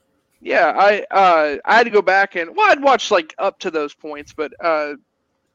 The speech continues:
I had to, uh, go back and try to rewatch, and I got to watch, like, ninety, like, five percent of the movie, but I had to go back and read it. I was a little confused, and reading it, it turned out, like, this is based on,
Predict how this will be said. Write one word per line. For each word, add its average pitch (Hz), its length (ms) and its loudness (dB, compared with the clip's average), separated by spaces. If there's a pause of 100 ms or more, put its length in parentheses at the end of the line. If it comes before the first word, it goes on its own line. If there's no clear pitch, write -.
I 185 560 2
had 226 280 0
to, 170 640 -6 (460)
uh, 156 220 -4
go 180 160 -6
back 190 240 -2
and 170 80 -20
try 180 100 -6
to 160 60 -8
rewatch, 175 500 -2
and 190 100 -12
I 220 60 -6
got 240 140 -6
to 202 80 -10
watch, 185 180 -4
like, 156 140 -10
ninety, 165 600 -10 (120)
like, 147 180 -18
five 160 320 -2
percent 156 300 -14
of 151 60 -14
the 147 60 -16
movie, 143 440 -14 (460)
but 160 320 0 (260)
I 180 100 0
had 196 120 2
to 196 40 -14
go 185 80 -2
back 190 200 0
and 160 120 -14
read 180 220 -16
it. 151 60 -10
I 160 40 -12
was 151 120 -12
a 156 40 -12
little 180 160 -6
confused, 143 720 -14
and 151 240 -12
reading 214 300 -4
it, 165 240 -4 (200)
it 160 200 -14
turned 185 220 -6
out, 165 160 -2
like, 156 140 -12
this 208 160 -6
is 202 120 -12
based 180 400 -8
on, 170 420 -4